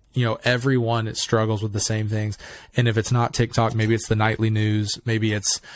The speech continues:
uh, whatever else. Maybe it's being so consumed with work that you don't have time for Jesus and your family and all those things.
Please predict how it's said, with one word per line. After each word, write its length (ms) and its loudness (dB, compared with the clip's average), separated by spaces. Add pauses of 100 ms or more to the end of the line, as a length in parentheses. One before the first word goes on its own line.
(240)
uh, 260 0 (140)
whatever 560 2
else. 260 -2
Maybe 240 2
it's 220 -2
being 420 0
so 240 2
consumed 400 0
with 140 -2
work 320 0
that 100 -2
you 60 -2
don't 160 0
have 120 0
time 280 0
for 320 -2 (340)
Jesus 560 2
and 140 -2
your 80 0
family 440 0
and 80 -4
all 120 0
those 220 0
things. 340 -4